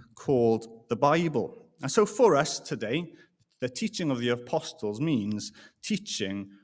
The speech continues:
of the word, teaching of the Bible. So we need to be devoted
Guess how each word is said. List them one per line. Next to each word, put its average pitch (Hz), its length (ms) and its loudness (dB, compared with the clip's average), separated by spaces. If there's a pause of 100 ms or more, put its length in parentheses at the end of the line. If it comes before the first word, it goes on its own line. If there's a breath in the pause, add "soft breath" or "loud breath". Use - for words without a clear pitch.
(140 loud breath)
of 101 320 -4
the 110 80 -8
word, 95 320 -6
teaching 101 600 -8 (460 loud breath)
of 104 380 -2 (180)
the 107 60 -6
Bible. 104 540 -6
So - 160 -2
we 170 80 2
need 254 240 6
to 135 120 -2
be 113 160 0
devoted 202 760 2